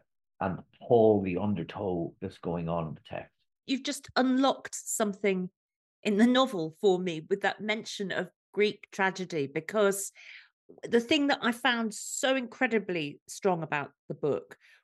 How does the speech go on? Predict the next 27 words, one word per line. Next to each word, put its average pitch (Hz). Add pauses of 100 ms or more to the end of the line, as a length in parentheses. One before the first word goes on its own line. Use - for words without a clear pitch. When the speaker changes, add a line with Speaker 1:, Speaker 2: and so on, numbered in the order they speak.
(120)
Speaker 2:
was 190 (140)
its - (360)
sort 202
of 190
realism, 196
its -
descriptive -
realism, 147
and, 139 (100)
and 165
some, 196
some 185
of 180
that 185
in 175
the 170
mundane 175
detail 156
of 135 (320)
life 165
in 156
the 156
household, 170
which -
of -
course 202
is, 165